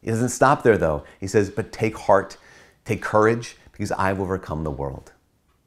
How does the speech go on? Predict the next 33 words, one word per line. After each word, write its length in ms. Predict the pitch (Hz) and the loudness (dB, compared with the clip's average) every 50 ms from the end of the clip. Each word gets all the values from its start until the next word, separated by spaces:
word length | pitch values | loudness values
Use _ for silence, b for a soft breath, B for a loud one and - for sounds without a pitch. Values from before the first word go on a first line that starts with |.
| _ _ _ _ _ B B B B | _ _ _ _ _ B B B B
Now, 160 | 98 101 98 | -2 0 2
right 220 | 90 104 120 92 104 | 2 2 2 2 0
now, 200 | 95 87 82 82 | -2 -2 -2 -4
in 180 | - - 87 87 | -4 -6 -4 -2
your 140 | 90 92 | 0 2
life 200 | 90 87 85 - | 2 2 0 0
right 140 | - - - | -2 -6 -6
now, 140 | 78 78 78 | -6 -6 -4
you 120 | 78 92 | -2 -2
might 200 | 101 101 98 95 | 0 0 0 0
experience 560 | 87 80 - - - 85 82 78 78 78 - - | -2 -4 -6 -6 -6 -4 -4 -4 -6 -8 -12 -12
disappointment, 680 | _ - 90 - - - - 85 67 64 69 - - | _ -10 -8 -8 -8 -8 -8 -8 -6 -8 -10 -12 -8
loss, 380 | 82 82 85 80 73 73 - - | -2 2 2 2 2 0 -6 -14
grief, 420 | - - 90 92 82 73 - - _ | -8 -4 -2 -2 -2 -2 -6 -10 _
all 180 | - 92 95 95 | 2 4 4 4
those, 280 | 85 87 78 - - - | 4 2 -4 -6 -10 -14
that's 320 | - - - - _ - | -16 -16 -16 -16 _ -20
cra-, 340 | - _ - - - - - - | -20 _ -16 -14 -14 -12 -12 -10
incredible 480 | 110 104 - - - 120 127 120 113 98 | -10 -10 -6 -2 0 2 2 2 0 -2
sorrow. 440 | - - 101 92 90 82 73 - - B B B B | -2 -2 -2 0 0 -2 -4 -6 -8 B B B B
That 200 | - 110 85 - | -2 -2 -2 0
might 260 | 104 110 117 117 - | 0 0 0 0 -2
be 80 | - 120 | -2 -2
you 180 | 120 117 117 107 | 0 0 0 2
right 280 | 90 95 90 76 58 | 4 2 2 2 0
now. 320 | 90 82 76 69 69 - - B B B B B B B B - | -4 -6 -6 -6 -8 -10 -16 B B B B B B B B -4
You 80 | - | 0
might 140 | 101 127 - | 2 2 4
be 80 | 151 143 | 4 2
disappointed 760 | 131 135 - 127 98 - - - 135 139 135 - 92 73 - - - - - - - - _ _ _ _ _ _ _ _ _ _ _ _ _ _ _ _ _ _ | 2 0 0 -2 -4 -4 0 2 2 2 2 0 -4 -8 -8 -12 -18 -18 -18 -16 -18 -18 _ _ _ _ _ _ _ _ _ _ _ _ _ _ _ _ _ _
in, 360 | - 110 113 101 98 92 - - | -2 0 0 0 -2 -4 -8 -8
in 160 | - 98 101 | -6 -2 0
life. 560 | 104 101 104 127 120 98 90 - - - - | 2 2 4 2 2 0 -2 -6 -14 -20 -20